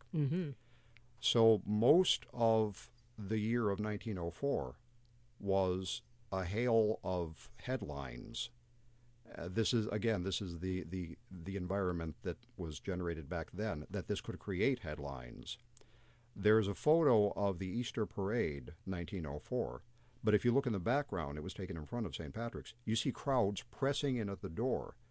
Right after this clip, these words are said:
Speaker 2: because that day was a zoo in the cathedral, because everyone was assuming this is the last time that you'll ever hear women at the cathedral in a major holiday.
Speaker 1: Mm-hmm.
Speaker 2: They were right. There were reporters sneaking up to the choir loft to see if women were crying.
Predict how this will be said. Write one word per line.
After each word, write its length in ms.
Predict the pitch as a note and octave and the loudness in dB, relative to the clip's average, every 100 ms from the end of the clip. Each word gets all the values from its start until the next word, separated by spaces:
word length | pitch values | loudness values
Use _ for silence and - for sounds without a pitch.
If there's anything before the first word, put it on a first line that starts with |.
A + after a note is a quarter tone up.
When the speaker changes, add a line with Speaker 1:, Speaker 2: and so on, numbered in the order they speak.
| - - | -20 -4
Speaker 2:
because 600 | G#2+ - A#2+ A2 G2+ - - | -4 0 2 2 0 -4 -6
that 340 | G#2+ A2 A#2+ A2+ | -4 -2 -4 0
day 360 | A2+ G2 F#2+ - | 0 2 -2 -2
was 360 | F#2+ F2 F2 F2+ | -2 -2 -4 -6
a 60 | |
zoo 520 | E2+ D2+ C#3 G2 E2+ - | -6 -2 0 0 -4 -8
in 60 | F2 | -8
the 60 | F2 | -8
cathedral, 380 | F2 F2 F2+ | -6 -4 -2
because 300 | F2+ G2+ F#2+ | -4 -4 -2
everyone 360 | A2+ B2 B2 A2+ | 0 2 2 2
was 160 | G2 F#2+ | -2 -4
assuming 460 | G#2 A#2+ G2 F2+ E2+ | -2 -2 -2 -2 -4
this 200 | D#2 - | -6 -8
is 120 | D#2+ | -6
the 60 | D2 | -6
last 420 | D2 G#2 A2 - | -4 -4 -6 -10
time 320 | - G2 G2+ | -6 -4 -4
that 120 | E2+ | -6
you'll 160 | E2 - | -6 -4
ever 180 | G2 A2 | -6 -4
hear 200 | A2 G#2 | -2 -2
women 400 | F2+ G2 E2 F2 E2+ | 0 -2 -2 -4 -6
at 120 | F2 | -8
the 60 | |
cathedral 520 | E2+ - G#2 D#2+ E2 D#2+ | -10 -8 -6 -4 -4 -4
in 80 | |
a 60 | D#2 | -4
major 340 | E2+ E2 F2 | -4 -4 -4
holiday. 500 | E2 A#2 F2+ C#2+ A1 | -2 0 0 -2 -6
Speaker 1:
Mm-hmm. 280 | D3 C#3 D#3 F3 - - | -2 0 -2 -6 -12 0
Speaker 2:
They 160 | G2+ | 2
were 180 | E2+ F2+ | 2 0
right. 420 | D2 B2 - - - - - - - - - - - - | 0 -2 -2 -10 -16 -20 -20 -20 -20 -20 -20 -20 -20 -8
There 180 | G#2 A#2+ | 2 6
were 140 | B2+ A2+ | 6 4
reporters 640 | A2+ - D3+ C3 A2+ A2 | 2 4 4 6 2 2
sneaking 320 | C3 B2+ C3+ | -2 -2 -2
up 100 | B2 | -4
to 80 | G#2+ | -6
the 60 | |
choir 360 | G#2+ - B2+ A#2 | -4 -2 0 2
loft 300 | G2+ F2 - | 2 0 -2
to 60 | G#2 | -6
see 160 | - | -4
if 160 | G2+ F#2+ | -4 -2
women 240 | A2+ G#2 | -2 -2
were 120 | G2 F2 | -4 -6
crying. 580 | - G#2+ F#2+ B1+ G1+ | -6 -4 -4 -6 -10